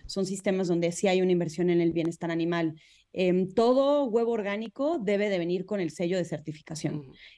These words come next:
Speaker 1: Entonces, desafortunadamente, sí creo que hay un, una... Eh, pues aún no son, no están, no,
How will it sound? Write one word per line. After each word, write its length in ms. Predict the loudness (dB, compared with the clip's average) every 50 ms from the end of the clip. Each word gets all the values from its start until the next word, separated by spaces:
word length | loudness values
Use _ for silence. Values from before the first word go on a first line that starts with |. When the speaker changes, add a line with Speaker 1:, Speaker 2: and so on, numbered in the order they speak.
| _
Speaker 1:
Entonces, 760 | 0 0 0 2 2 2 2 2 2 2 0 -2 -2 -4 -8 -8
desafortunadamente, 1400 | -4 -4 0 0 0 0 0 -2 0 2 2 2 4 4 4 4 4 4 4 4 2 2 2 2 2 2 0 0 -2 -6
sí 260 | -10 -10 -8 -10 -4
creo 180 | -2 -2 -2 0
que 100 | 2 2
hay 160 | 4 4 4
un, 300 | 4 4 2 0 0 -2
una... 600 | 0 0 2 2 2 0 0 0 -2 -4 -6 -8 -14 _ _ _ _ _ _ _ _ -2
Eh, 440 | 0 2 2 4 4 2 2 0 -4 -8 -14 _ _
pues 180 | -4 -4 -2 0
aún 300 | 0 0 2 2 2 2
no 180 | 2 2 0 -2
son, 840 | -2 -2 0 0 0 0 0 -2 -2 -2 -2 -4 -4 -6 -6 -6 -2
no 140 | 2 2 2
están, 320 | 2 2 0 2 4 4
no, 60 | 2